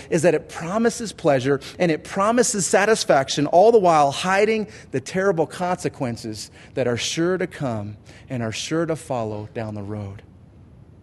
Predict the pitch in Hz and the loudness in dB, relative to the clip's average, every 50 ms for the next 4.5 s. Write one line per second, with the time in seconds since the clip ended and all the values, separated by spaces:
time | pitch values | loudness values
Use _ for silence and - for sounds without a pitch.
0 | - - - - - 190 190 185 156 135 151 170 175 156 143 156 165 165 156 147 | -20 -14 -10 -4 0 2 2 2 4 4 6 6 4 4 4 2 0 2 2 0
1 | 147 147 127 120 170 175 160 139 113 - - - 185 196 190 170 165 185 190 170 | 0 0 0 0 2 2 2 0 -2 -4 -2 0 0 0 2 4 6 6 6 4
2 | 151 156 165 175 180 180 160 147 - - - - - 147 156 190 190 160 - - | 2 0 0 0 2 2 2 0 0 -2 -4 -2 -2 -2 0 0 0 0 0 0
3 | 175 165 156 147 143 135 135 143 156 170 156 139 131 - - 143 156 165 175 180 | 0 2 2 2 2 2 2 2 2 2 2 2 0 2 4 4 4 4 4 2
4 | 175 165 - - - 135 127 131 123 - | 0 0 -2 -2 -2 -2 0 0 -2 -4